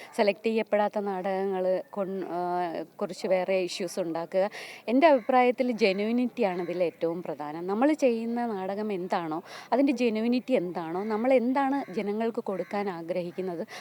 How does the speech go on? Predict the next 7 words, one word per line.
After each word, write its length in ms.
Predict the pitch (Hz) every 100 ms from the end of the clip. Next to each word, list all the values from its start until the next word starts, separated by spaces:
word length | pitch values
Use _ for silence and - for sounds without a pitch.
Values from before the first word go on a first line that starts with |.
| -
അത് 120 | 311 -
കൃത്യമായിട്ട് 840 | 254 - 262 254 247 247 247 262 202
നൽകുക. 420 | 165 170 175 165
എ-, 300 | 165 170 190 -
എന്താ 180 | 220 220
സോഷ്യൽ 400 | 214 214 - 214 214
മീഡിയയിലൊക്കെ 300 | 214 220 214